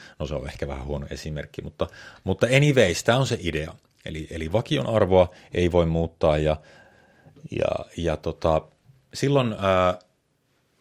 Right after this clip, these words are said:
se const-avainsana on käytännössä se, mikä sen arvon muuttamisen estää näillä perustietotyypeillä. Vakion kirjoitusasu tässä itse asiassa on ehkä vähän vanhentunutta tietoa siinä mielessä, että nykyään,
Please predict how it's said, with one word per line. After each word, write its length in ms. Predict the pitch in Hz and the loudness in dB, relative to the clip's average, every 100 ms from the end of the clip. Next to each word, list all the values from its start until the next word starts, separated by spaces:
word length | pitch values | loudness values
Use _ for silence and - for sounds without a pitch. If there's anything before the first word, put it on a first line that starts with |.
| _ - | _ -4
se 120 | - | 0
const-avainsana 800 | - 98 92 90 82 82 82 78 | 4 4 2 -4 -2 -2 -2 -4
on 80 | 78 | 2
käytännössä 480 | 80 80 78 - - | 2 2 -2 -6 -8
se, 80 | |
mikä 220 | 78 76 76 | -6 -4 -4
sen 200 | 78 - - | -6 -10 -2
arvon 320 | 90 80 78 | 0 2 0
muuttamisen 520 | 78 78 80 - 80 - | -2 -4 -8 -10 -4 -2
estää 500 | 117 - 87 80 78 _ _ _ _ _ _ _ - - | -2 0 0 0 -2 _ _ _ _ _ _ _ -20 -12
näillä 180 | 82 78 | -8 -2
perustietotyypeillä. 1500 | 90 80 69 - _ _ - 78 80 76 69 67 65 69 76 78 _ - _ _ _ _ - | 0 0 -2 -10 _ _ -6 -4 -4 -6 -6 -6 -8 -6 -6 -8 _ -20 _ _ _ _ -2
Vakion 360 | 98 123 165 123 | 0 2 0 0
kirjoitusasu 800 | 127 131 135 101 - 110 107 110 | 2 2 2 0 -2 0 2 0
tässä 240 | 98 101 | -2 -4
itse 140 | 87 - | -8 -8
asiassa 200 | - 87 | -6 -6
on 80 | |
ehkä 220 | 80 - 76 | -6 -8 -6
vähän 180 | 76 | -4
vanhentunutta 600 | 76 78 98 120 123 - | -4 -2 -2 -4 -6 -8
tietoa 400 | - 110 104 101 | 0 2 4 4
siinä 260 | 92 98 90 | 2 0 2
mielessä, 420 | 90 87 82 - | 2 2 2 -2
että 140 | 90 82 | -2 0
nykyään, 560 | 87 101 90 85 78 | 2 6 8 8 4